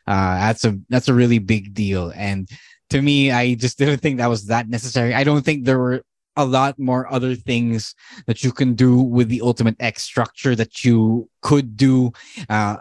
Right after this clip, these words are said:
in a ladder match. So I thought it was just, you know, typical T N A doing the novelty for the sake of novelty.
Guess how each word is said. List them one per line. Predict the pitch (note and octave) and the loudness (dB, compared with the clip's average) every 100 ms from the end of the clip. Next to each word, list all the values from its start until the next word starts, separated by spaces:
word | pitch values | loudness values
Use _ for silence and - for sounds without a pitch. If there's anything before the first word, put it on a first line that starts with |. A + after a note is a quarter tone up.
| _ | _
in | D3 C3 | -2 0
a | |
ladder | A#2+ A#2 A#2 G#2+ | 2 2 2 0
match. | G2+ F#2+ - - | -2 -6 -10 -6
So | G#2 | -4
I | G#2 | -2
thought | G#2 - G#2+ G#2+ | -4 0 0 -2
it | G#2+ | -6
was | A#2 A2 | -4 -2
just, | - G#2 - _ _ | -2 -6 -8 _ _
you | C3 | -2
know, | A2 G#2 - | -2 -2 -4
typical | C3+ C#3 B2+ A#2+ A2+ G#2+ - - _ _ | -2 -2 0 0 0 -2 -10 -20 _ _
T | E3 D#3 | 0 2
N | C3+ | 2
A | B2 A#2 A2+ A2 A2 - _ A#2+ | 2 2 2 2 -2 -8 _ -8
doing | G#2 C#3 C#3 C3 C3 | 2 4 4 4 2
the | A#2 | 0
novelty | A#2+ A#2 A#2 A#2+ A#2+ A#2+ A2 | 0 0 0 -2 -4 -4 -6
for | - G#2 | -4 -2
the | |
sake | G#2 A2 F#2+ | 0 0 0
of | F#2+ | -2
novelty. | G2+ F2+ E2+ E2+ - D2+ | -2 -2 -4 -12 -14 -20